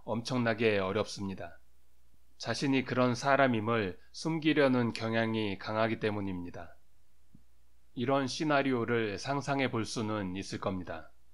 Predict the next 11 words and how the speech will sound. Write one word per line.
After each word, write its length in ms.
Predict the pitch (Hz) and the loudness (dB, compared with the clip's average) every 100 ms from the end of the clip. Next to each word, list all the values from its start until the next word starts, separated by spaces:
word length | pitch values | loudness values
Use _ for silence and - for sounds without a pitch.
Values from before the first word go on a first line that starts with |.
| - - - - - - | -18 -18 -18 -18 -18 -8
위대한 520 | 123 120 143 143 123 104 | -4 4 6 8 6 4
령도자 720 | 113 117 113 117 117 107 95 | 4 4 2 4 4 4 2
김정은 480 | - 117 120 120 113 | -2 0 4 4 2
동지께서 840 | 107 107 107 110 95 113 104 90 - - - - | -2 -4 -4 -4 0 2 2 0 -6 -16 -16 -8
위대한 540 | 110 131 131 123 110 | -2 4 6 6 4
약팔이 440 | 104 107 - 127 123 | 2 0 2 2 2
심리학자 920 | - 117 113 104 95 120 110 98 95 | 2 2 4 2 2 4 4 4 0
김경일 680 | - 117 120 123 120 117 104 | -2 0 4 4 4 2 0
동지의 680 | 107 110 110 113 113 104 | -2 -2 0 4 4 4
영상을 440 | 101 104 117 113 104 | 0 0 0 2 0
보고 500 | 101 95 104 92 - | -2 2 2 2 -4